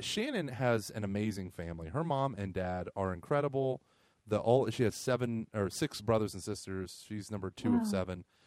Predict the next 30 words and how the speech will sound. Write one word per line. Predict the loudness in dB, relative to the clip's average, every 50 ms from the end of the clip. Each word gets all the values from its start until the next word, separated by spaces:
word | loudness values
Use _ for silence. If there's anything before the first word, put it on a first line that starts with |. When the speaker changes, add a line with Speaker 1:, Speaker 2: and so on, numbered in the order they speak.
| _ _ _ _ 0
Speaker 1:
Um, | 2 2 2 0 -4 _ _ _ _ -12 -4
great | 0 0 2 0 0
family. | 0 0 2 4 4 2 2 2 0 -2 -4 -8 -8 -4
Um, | 0 2 4 4 4 2 0 -2 -6 -10 _ _ _ _ _ _ _ _ -16 -12 -8
Shannon | -4 0 2 2 2 2 2
also | 2 2 2 2 0 0
was | 2 0 0 0
your | -2 -4 -2
husband's | -2 -2 -4 -4 -6 -8 -8 -6
boss | -4 -4 -2 -2 -2 -4 -6
for | -8 -6 -6 -4
a | -4
year. | -4 -4 -4 -4 -4 -6
She | -8 -8
took | -8 -8 2
Charlie's | 6 8 10 12 12 10 10 8
place. | 4 2 0 0 -2
That's | -2 -4 -2 -2
awesome. | -2 -2 -2 -2 4 6 6 6 8
Speaker 2:
Mm-hmm. | 6 4 4 4 2 -2 -8 -2 2 6
Speaker 1:
Uh, | 10 12 12 12 12 12 12 10 8 6 -2 -14 -14 _
<laughs> | -4 -4 -2 -2 0 4
but, | 6 8 8 8 6 4
uh, | 2 2 2 2 0 -2 _ _ _ -6 -6 -6 _ -4
Shannon's | 0 2 2 4 2 2 0 0
mom, | 2 2 2 2 0 -4 -6 -10 _ _ _ _ _ _ _ _ _ _ _ _ _ _ _ _ _ _
uh, | 2 4 6 6 6 6 4 2 -2 -4 -8
had | -2 0 2 2 2 2 0 -2 -8 -10 -12 _ _
several | -2 2 2 4 4 4
miscarriages. | 2 2 0 -2 -6 -6 -6 -6 -6 -6 -8 -12 -14 -16 -18 -20 -20